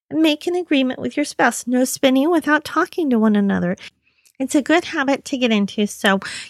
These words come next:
you know how much is going out for each of your spending and you don't go over budget that way. Before you make each and every purchase, think about three things. Do I really need this?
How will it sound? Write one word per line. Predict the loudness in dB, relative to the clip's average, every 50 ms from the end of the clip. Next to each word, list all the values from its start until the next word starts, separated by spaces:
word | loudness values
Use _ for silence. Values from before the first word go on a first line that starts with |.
| -8
you | _ -2 -2
know | 0 0 -2
how | -4 -4 0 2 2 2
much | 2 0 -2 -4 -4
is | -4 -4 -4 -6
going | -4 -2 0 2 2 2 0 0 -2 _ -6
out | -4 -4 -2 -2 -4 -4 -6 -8 _ _ _ _
for | _ -20 -6 -2 0 2 4 4 4 4 2 0 -2 _
each | 0 0 0 0 0 -2
of | -2 0 2
your | 0 0
spending | 0 -2 -4 -2 0 0 2 2 2 2 2 2 2 0 -2 -4 -4 -6
and | -4 -2 0 0 0 0 -2 -4 -6 -10 _ _ _ _ _
you | -14 -6 -2 0 2 4 4 4 2 2
don't | 0 -2 -2 -4 -4
go | -2 -2 0 0
over | -2 -2 -4 -4
budget | -4 -4 -6 -8 -8 -10 -14 -14 -12
that | -14 -14 -14
way. | -16 -20 _ _ _
Before | -2 -2 0 2 2 4 4
you | 4 4 2 2 2
make | 2 2 2 0 -2 -6 -14 -20 _ _ _ _
each | -2 -2 -2 -2 -4 -4
and | -2 0
every | 0 0 0 -2 -4 -4
purchase, | -4 -8 -8 -8 -8 -8 -8 -8 -8 -6
think | -6 -6 -6 -4
about | -2 -2 -2 -2 -2 -6
three | -8 -8 -8
things. | -6 -4 -4 -4 -4 -6 -10 -12
Do | -8 -2 2 4
I | 4 4
really | 4 2 2 2 2 2 0 -2
need | -2 -4 -4 -4 -4
this? | -2 0 0 0 0 -4 -8 -14 -18 -20